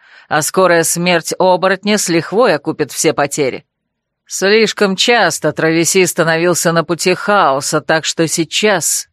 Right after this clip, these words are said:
взорвавшегося волка ждала заслуженная кара. Ну а повелителя — приятное дополнение к доставке долгожданной гости.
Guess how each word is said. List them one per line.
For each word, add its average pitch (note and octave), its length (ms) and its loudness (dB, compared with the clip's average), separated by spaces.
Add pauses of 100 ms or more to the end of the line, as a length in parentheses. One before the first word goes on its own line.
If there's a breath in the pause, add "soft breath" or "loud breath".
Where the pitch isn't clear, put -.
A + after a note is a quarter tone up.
взорвавшегося D3+ 1000 0
волка D#3+ 420 2
ждала D3 420 0
заслуженная D3+ 720 -2
кара. D3+ 400 0 (640)
Ну G#3 540 2
а C#4 60 2
повелителя — D3+ 880 -2 (420)
приятное E3+ 720 2
дополнение D#3 720 -2
к E3 80 -6
доставке C#3 640 -2
долгожданной D#3+ 760 0
гости. - 560 -8